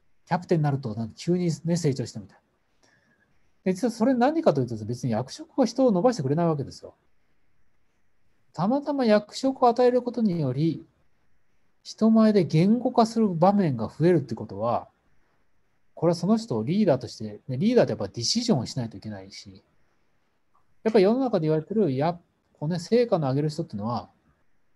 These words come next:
ディシジョンが正しいか正しくないかよりも、ディシジョンの数が圧倒的に多いのと、ディシジョンを要するに決めることに対する免疫がついてて、躊躇なくできるという意味では、まあ、スポーツを通じて言語化することをやる、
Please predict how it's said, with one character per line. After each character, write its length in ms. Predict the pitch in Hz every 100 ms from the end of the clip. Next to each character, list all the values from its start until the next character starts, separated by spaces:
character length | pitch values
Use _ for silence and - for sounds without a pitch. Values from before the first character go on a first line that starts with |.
| _ _ _
デ 180 | 127 151
ィ 20 |
シ 180 | 175 -
ジ 100 | 269
ョ 60 | 285
ン 180 | 233 175
が 120 | 143
正 300 | 131 175 185
し 60 | 214
い 40 |
か 80 | -
正 220 | 139 151
し 80 | 151
く 200 | - -
な 120 | 135
い 80 | 139
か 260 | 135 - 151 -
よ 100 | 156
り 80 | 139
も、 180 | 120 117
デ 120 | 123
ィ 20 |
シ 180 | 135 -
ジ 60 |
ョ 40 | 226
ン 40 |
の 140 | 147 135
数 320 | - - 190 156
が 140 | 98
圧 120 | 101
倒 100 | 151
的 100 | 143
に 80 | 139
多 80 | 131
い 60 | 117
の 120 | 107
と、 160 | 117
デ 180 | 110 104
ィ 20 |
シ 160 | 131 -
ジ 60 | 156
ョ 40 |
ン 20 |
を 20 |
要 100 | 110
す 80 | 120
る 80 | 110
に 80 | 98 -
決 140 | 156
め 100 | 196
る 80 | 202
こ 100 | 202
と 80 | 202
に 120 | 139
対 220 | - 127
す 140 | 120
る 260 | 123 123 92 _ _ _ _ _ _ -
免 240 | 123 185
疫 140 | 202 -
が 80 | 170
つ 100 | 170
い 60 |
て 100 | -
て、 260 | - 107 - _ _ _ _ _
躊 260 | - 262
躇 160 | 233 143
な 100 | 135
く 80 | 135
で 100 | 104
き 100 | 107
る 100 | 90 _ _ _
と 60 | -
い 80 | 214
う 20 |
意 40 | 233
味 100 | 185
で 80 |
は、 320 | 170 202 123 - _ - _ _ _ _ _ -
ま 60 | 190
あ、 20 |
ス 120 | -
ポ 240 | - 302
ー 60 | 277
ツ 100 | -
を 100 | 156
通 220 | - 180
じ 120 | 156
て 80 | 131
言 240 | 110 156 170
語 100 | -
化 120 | 165
す 100 | -
る 80 | 160
こ 100 | 160
と 160 | 156
を 80 | 127
や 120 | 127
る、 260 | 123 135 135